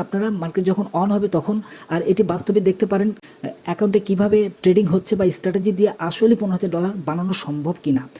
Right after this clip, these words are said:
এই স্ট্র্যাটেজিতে আপনার থাকবে শুধুমাত্র দুইটি মুভিং অ্যাভারেজ। যখন মার্কেট এই দুইটি মুভিং অ্যাভারেজের উপরের দিকে থাকবে তখন বুঝবেন মার্কেট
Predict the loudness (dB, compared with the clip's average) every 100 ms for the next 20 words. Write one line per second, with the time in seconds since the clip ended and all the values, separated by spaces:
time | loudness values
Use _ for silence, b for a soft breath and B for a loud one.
0 | B B 2 2 4 0 0 0 0 -2
1 | -4 -8 -4 -4 -2 -4 -2 -4 -2 0
2 | 0 2 0 2 2 2 2 2 2 0
3 | 0 -2 -4 -6 -4 -2 0 -2 -4 0
4 | 0 0 0 2 2 0 -6 -2 0 2
5 | 4 2 4 2 2 2 2 0 -2 0
6 | 2 2 2 0 0 0 0 B B -4
7 | 0 2 4 2 4 4 2 B B -4
8 | -2 0